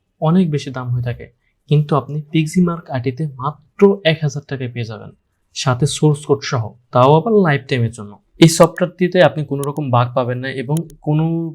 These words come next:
ভাইরাস কিংবা কোনো ধরনের কোনো সমস্যাই পাবেন না। এটা একদম সম্পূর্ণ ফ্রেশ সফটওয়্যার। এই সফটওয়্যারটি আপনি নিশ্চিন্তে ব্যবহার করতে পারবেন। চলুন কথা না বাড়িয়ে এই সফটওয়্যারটি সম্পর্কে একটু বিস্তারিত ওভারভিউ জেনে নিই।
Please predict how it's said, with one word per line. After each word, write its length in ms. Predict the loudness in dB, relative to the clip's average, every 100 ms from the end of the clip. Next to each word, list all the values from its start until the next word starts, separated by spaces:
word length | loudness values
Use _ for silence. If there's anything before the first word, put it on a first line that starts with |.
| -6
ভাইরাস 540 | 2 2 4 0 -4
কিংবা 280 | -8 -2 -2
কোনো 480 | 0 2 2 0 -2
ধরনের 380 | -4 -4 -6 -8
কোনো 220 | -8 -8
সমস্যাই 520 | -6 -6 -6 -4 -4
পাবেন 280 | -4 -8 -10
না। 80 | -12
এটা 300 | -6 0 0
একদম 260 | -2 -8 -10
সম্পূর্ণ 480 | -8 -8 -6 -6 -6
ফ্রেশ 320 | -8 -8 -6
সফটওয়্যার। 500 | -6 -10 -6 -8 -6
এই 120 | -2 -2
সফটওয়্যারটি 460 | -2 -6 -6 -4
আপনি 200 | -6 -6
নিশ্চিন্তে 540 | -6 -8 -8 -6 -6 -4
ব্যবহার 280 | -4 -6
করতে 220 | -12 -14 -14
পারবেন। 300 | -14 -20 -18 0
চলুন 340 | 2 4 0 -4
কথা 220 | 2 2 2
না 140 | -6
বাড়িয়ে 220 | -6 -6
এই 120 | -4
সফটওয়্যারটি 500 | -4 -6 -6 -8 -8
সম্পর্কে 480 | -6 -4 -4 -6 -4
একটু 220 | -4 -4
বিস্তারিত 460 | -4 -4 -2 -2 0
ওভারভিউ 460 | 0 0 0 0 0
জেনে 240 | -2 -4
নিই। 100 | -8